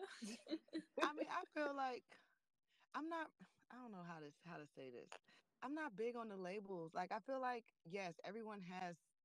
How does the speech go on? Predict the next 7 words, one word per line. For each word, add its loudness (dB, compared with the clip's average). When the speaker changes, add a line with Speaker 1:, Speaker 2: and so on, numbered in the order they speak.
Speaker 2:
everyone 4
has -2
some -6
kinda -4
mental -2
issue. -4
Everyone -2